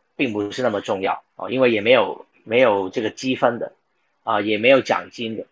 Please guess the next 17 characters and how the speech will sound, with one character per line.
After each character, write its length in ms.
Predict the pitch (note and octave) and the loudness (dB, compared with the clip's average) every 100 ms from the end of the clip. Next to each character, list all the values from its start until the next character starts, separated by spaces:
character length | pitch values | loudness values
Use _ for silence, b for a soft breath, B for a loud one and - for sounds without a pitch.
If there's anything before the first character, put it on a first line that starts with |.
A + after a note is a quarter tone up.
| - | 4
当 140 | D3+ | 6
然 80 | D#3+ | 6
有 100 | A#2 | 4
个 100 | A2 | 0
金 220 | G#2+ C#3+ | 0 -2
牌 220 | D3 G2+ | 0 0
啦， 220 | G2 G2 - _ | 0 -2 -6 _
啊， 220 | G#2 - - _ b b - | -6 -6 -10 _ b b 0
而 100 | D3 | 2
且 280 | C#3+ A2 G#2 | 6 4 6
如 160 | C#3+ | 6
果 120 | C#3+ | 6
他 280 | A2+ C#3 C#3+ _ _ | 6 6 4 _ _
真 180 | - F3 | 0 4
的 100 | D#3+ | 4
能 80 | G#2+ A#2+ | 2 2
够 240 | C3+ A#2 | 4 4